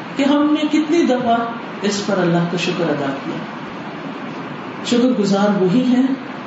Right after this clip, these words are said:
جو ان نشانیوں پر غور کرتے ہیں، اور جب یہ تبدیلی ہو رہی ہوتی ہے تو اپنے رب کو یاد کرتے ہیں۔ صبح شام کی دعائیں کون کون پڑھتا ہے؟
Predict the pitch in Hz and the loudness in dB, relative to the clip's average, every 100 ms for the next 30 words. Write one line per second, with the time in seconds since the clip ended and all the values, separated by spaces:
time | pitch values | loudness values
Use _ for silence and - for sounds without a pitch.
0 | - 175 202 202 196 - - - - - | -6 0 2 4 2 -2 -10 -12 -12 -6
1 | - 208 196 175 190 170 202 202 196 170 | 2 4 4 2 2 2 2 2 2 2
2 | 160 170 190 208 202 247 285 - - - | 2 2 2 0 2 2 0 -2 -6 -12
3 | - - - - - - - - 220 208 | -12 -12 -12 -12 -12 -12 -6 0 2 2
4 | 247 233 254 240 196 180 247 311 294 247 | 2 2 2 2 0 2 4 4 4 4
5 | 302 330 320 277 196 180 175 165 143 - | 4 6 4 4 2 0 -2 0 -2 -6
6 | - - - 220 214 220 247 226 202 196 | -10 -12 -4 0 2 2 4 4 2 2
7 | 226 190 165 165 - 160 156 143 139 - | 2 2 4 2 0 -2 -2 -4 -6 -10
8 | - - - - - - - - - - | -10 -12 -12 -12 -12 -12 -12 -12 -12 -12
9 | - - - - - - - - - - | -12 -12 -12 -12 -12 -12 -12 -12 -8 0
10 | 208 214 208 196 202 202 190 190 202 220 | 2 2 2 0 0 2 2 2 2 4
11 | 226 240 226 190 175 170 | 4 2 0 0 -2 -4